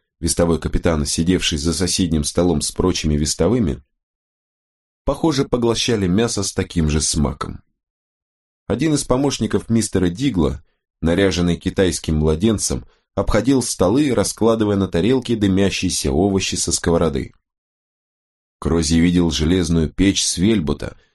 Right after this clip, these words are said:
с булькающими кастрюлями на ревущих горелках, когда вошёл,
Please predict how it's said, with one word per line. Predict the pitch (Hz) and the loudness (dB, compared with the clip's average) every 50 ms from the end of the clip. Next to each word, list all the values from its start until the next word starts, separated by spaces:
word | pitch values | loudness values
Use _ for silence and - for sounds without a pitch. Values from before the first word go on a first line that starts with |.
| _ _ | _ _
с | - 67 64 | -10 -8 -6
булькающими | 65 76 110 123 113 104 - 113 107 101 - - 98 101 98 95 | -2 2 2 2 2 2 2 2 2 2 2 2 2 2 2 2
кастрюлями | - 98 87 - - - 90 107 117 113 110 107 113 113 | 0 -2 -4 -4 -2 0 2 2 4 4 2 2 2 2
на | 110 107 | 2 2
ревущих | 101 92 82 92 107 - - 110 110 98 | 2 2 0 0 -2 -2 -2 -2 -2 2
горелках, | 110 123 123 135 120 85 76 - 73 - - | 2 2 2 2 0 -2 -2 -6 -10 -14 -8
когда | - 73 69 71 78 | -8 -6 -2 0 0
вошёл, | 80 85 82 - - 71 64 - - | 2 2 0 0 0 0 0 -2 -6